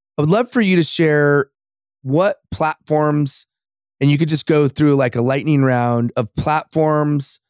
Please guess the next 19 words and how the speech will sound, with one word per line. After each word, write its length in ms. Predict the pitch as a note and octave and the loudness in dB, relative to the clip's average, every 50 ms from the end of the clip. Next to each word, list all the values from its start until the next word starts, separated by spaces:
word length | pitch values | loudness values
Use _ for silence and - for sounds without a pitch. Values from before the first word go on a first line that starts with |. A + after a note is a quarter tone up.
| _ _ _ _ _ _ - | _ _ _ _ _ _ -8
and 800 | C#3 C3+ C3+ C3 B2+ B2+ B2+ B2 B2 A#2+ B2 A#2+ A#2 A2+ A2+ - | -6 -2 -2 0 0 0 0 0 0 0 0 0 -2 -4 -6 -8
companies 720 | - - E3 D#3 D3 D#3 D#3 D#3 D3+ D3+ D3 D3 C#3 - B2+ | -6 -4 -4 -2 -2 0 0 0 2 2 2 2 0 0 0
and 280 | B2+ B2 B2 A2+ - - | 0 0 0 -2 -2 -4
places 460 | - E3+ F3 F#3 - - E3+ D3 C3+ | -2 0 0 0 0 0 -4 -2 0
where 140 | C#3 D3+ C#3 | 0 0 2
you're 280 | C3 B2+ C#3+ D#3+ D#3+ | 2 2 0 0 0
spending 520 | D3 - - E3+ D#3 D3 C#3+ C#3+ C#3 C3+ C3 | -2 -4 -4 -2 -2 0 2 2 0 0 -2
time. 480 | - - C#3 C3+ C3+ C3+ C3+ C3+ C3+ - | -2 -2 -2 -2 0 0 0 -2 -2 -2
Obviously, 540 | C3 C3+ C#3+ C#3+ D3+ C#3+ B2+ - C#3 C3+ | -2 -2 0 0 -2 -2 -2 -2 -2 0
we've 160 | B2+ B2+ A2+ - | 0 0 -2 -2
talked 240 | - C#3 C3+ - | -2 -4 -4 -4
a 60 | C3+ B2 | -4 -2
lot 200 | C3 C3 C3+ C3+ | -2 0 0 0
about 300 | B2+ C3+ C3 B2 - _ _ _ _ _ _ _ _ | 0 0 -2 -2 -4 _ _ _ _ _ _ _ _
Chat 300 | - - D#3+ D3+ - - | -8 -4 -4 -4 -4 -4
G 180 | B2+ A#2+ E3 D3+ | -8 -4 -4 -2
P 200 | - - C#3 B2+ | -2 -2 -4 -4
T, 320 | - - A#3 A#3+ A3+ G3+ | -4 -2 -2 0 0 0
but 280 | D#3 C3+ D3 C#3 - | 0 0 -2 -2 -4